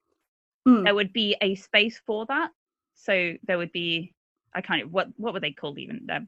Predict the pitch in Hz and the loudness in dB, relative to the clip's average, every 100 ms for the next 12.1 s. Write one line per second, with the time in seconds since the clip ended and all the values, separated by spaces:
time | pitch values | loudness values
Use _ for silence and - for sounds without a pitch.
0 | - 180 196 196 190 151 - 160 - 156 | -8 -6 -6 -8 -10 -12 -6 -6 -6 -8
1 | 160 160 147 - 147 - - 233 247 226 | -6 -8 -12 -14 -14 -12 -6 2 6 6
2 | 208 185 170 196 208 226 233 220 - 233 | 6 2 0 0 2 4 2 -2 -2 -2
3 | 247 233 254 - 190 175 175 202 190 214 | -2 0 0 0 -4 -2 -2 -2 0 0
4 | 196 - 180 220 202 190 - 202 190 - | 0 -2 0 0 0 -8 -8 -8 -8 -10
5 | - 185 190 202 202 196 202 196 - 214 | -8 -6 0 2 2 2 0 -2 -2 0
6 | 196 196 - 233 196 175 - - 180 185 | 0 -6 -2 0 0 -2 -18 -8 -6 -6
7 | - - - - 262 180 214 196 - - | -8 -20 -18 -2 2 6 4 4 -6 0
8 | 240 - - 214 214 214 214 196 - 202 | 2 2 0 -2 -2 4 4 4 -2 0
9 | 202 202 214 202 190 180 190 165 175 175 | 0 0 0 2 4 2 0 0 2 2
10 | 175 185 180 175 175 - - 185 185 180 | 0 0 2 2 0 -6 -4 0 0 0
11 | - 185 180 180 180 - 196 170 151 175 | -2 -2 0 -2 -2 -2 0 0 -2 -6